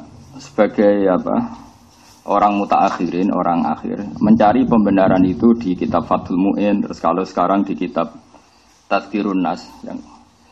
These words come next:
sekarang populer itu kitab Tadhkirun Nas, di sarang dipakai, di, di internasional dipakai.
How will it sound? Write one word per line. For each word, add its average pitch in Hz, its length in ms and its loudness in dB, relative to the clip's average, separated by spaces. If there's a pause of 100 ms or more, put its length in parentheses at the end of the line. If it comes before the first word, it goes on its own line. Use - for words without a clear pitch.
(300)
sekarang 104 300 -2
populer 98 480 -4
itu 90 80 -8
kitab 85 320 -6
Tadhkirun 87 420 -6
Nas, 113 140 -4
di 92 160 -10
sarang 95 320 -4
dipakai, 90 480 -2
di, 82 400 -2
di 82 320 -2
internasional 90 560 -4
dipakai. - 440 -8